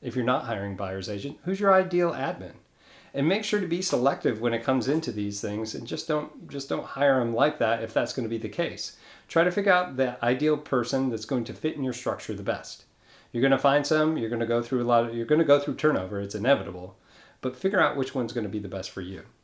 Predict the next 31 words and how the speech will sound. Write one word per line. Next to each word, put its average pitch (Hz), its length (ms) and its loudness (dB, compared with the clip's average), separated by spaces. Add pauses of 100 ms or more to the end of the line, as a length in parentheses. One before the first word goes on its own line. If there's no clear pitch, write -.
(260)
and 104 340 -4
what 120 400 -2
your 127 280 4
vision 107 720 -2
is 107 220 -4
for 107 240 -4
the 98 60 -10
future. - 320 -12 (1500)
All 127 80 4
right, 143 100 8
number 170 160 6
six 190 280 2
is 117 100 -2
get 147 140 4
out 143 160 6
there 135 120 6
and 120 80 2
recruit. 135 400 -2 (520)
You 113 100 -6
gotta 123 240 2
get 120 100 0
out 120 160 2
there 127 120 0
and 117 80 -2
recruit. 117 360 -4 (120)
Recruiting 135 480 2
is 117 200 -4
now 123 280 4
your 113 340 2
full-time 120 460 0
job 143 360 0